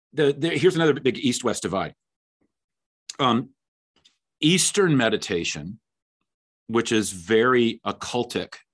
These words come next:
in nature, much of, almost all Eastern religions are, are borderline occultic, but Eastern religions, um,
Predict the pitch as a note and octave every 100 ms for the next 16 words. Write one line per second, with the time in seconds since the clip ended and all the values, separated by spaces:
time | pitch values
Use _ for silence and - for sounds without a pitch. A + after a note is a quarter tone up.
0 | _ _ _ _ _ _ _ A2 G#2 G2+
1 | G2 F#2 F#2+ A#2 A#2 E2 - _ G#2 G#2+
2 | G2+ - - A#2 A#2+ A#2 G#2+ A2+ G2 G2
3 | G2+ F#2 F2 G2 F#2+ F2+ - _ _ -
4 | G#2+ A2 G#2 F2+ - A#2+ - - _ _
5 | _ _ - _ _ B2 A#2+ C3+ D#3 D#3+
6 | F3 B2+ A#2+ B2+ F#2 G#2+ - _ _ -
7 | - - B2+ A#2 G#2+ G#2+ A2